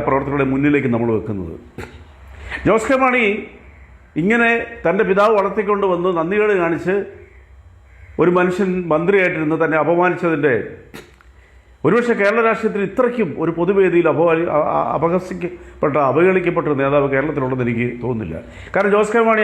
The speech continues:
അങ്ങനെ അവഹേളിതരാകേണ്ട ഒരു നേതാവല്ല. അദ്ദേഹം ഇനി ചെയ്യേണ്ടത് അദ്ദേഹത്തിൻ്റെ അണികളിൽ ഭൂരിപക്ഷവും ബി ജെ പിയോട് ദേശീയതയിലേക്ക്, ആ, പിന്നെ അടുത്തുകൊണ്ട് ബി ജെ പിയുമായി ചേർന്നുകൊണ്ട് ബി ജെ പിയിലേക്ക് ഒഴുകുന്നുണ്ടെന്നുള്ളത് ഞാൻ ഒരു വീഡിയോയിൽ പറഞ്ഞത് സത്യസന്ധമാണ്. ഞാൻ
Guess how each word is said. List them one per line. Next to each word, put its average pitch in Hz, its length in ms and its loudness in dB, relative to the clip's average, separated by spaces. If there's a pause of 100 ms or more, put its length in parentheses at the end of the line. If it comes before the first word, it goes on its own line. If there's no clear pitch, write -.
അങ്ങനെ 190 220 2
അവഹേളിതരാകേണ്ട 175 720 2
ഒരു 151 100 0
നേതാവല്ല. 131 400 0 (1500)
അദ്ദേഹം 285 340 2
ഇനി 254 180 -4
ചെയ്യേണ്ടത് 196 420 -2 (140)
അദ്ദേഹത്തിൻ്റെ 180 400 0
അണികളിൽ 180 280 2 (120)
ഭൂരിപക്ഷവും 151 640 0 (960)
ബി 170 160 4
ജെ 208 180 4
പിയോട് 170 200 2 (140)
ദേശീയതയിലേക്ക്, 170 840 0 (960)
ആ, 151 120 2
പിന്നെ 147 240 4
അടുത്തുകൊണ്ട് 160 500 2
ബി 139 120 2
ജെ 165 160 4
പിയുമായി 147 480 2 (100)
ചേർന്നുകൊണ്ട് 143 580 2
ബി 131 120 0
ജെ 156 120 0
പിയിലേക്ക് 143 300 0
ഒഴുകുന്നുണ്ടെന്നുള്ളത് 135 800 2
ഞാൻ 135 180 2
ഒരു 143 140 0
വീഡിയോയിൽ 143 380 2
പറഞ്ഞത് 113 280 0 (120)
സത്യസന്ധമാണ്. 127 760 -2 (460)
ഞാൻ 156 100 0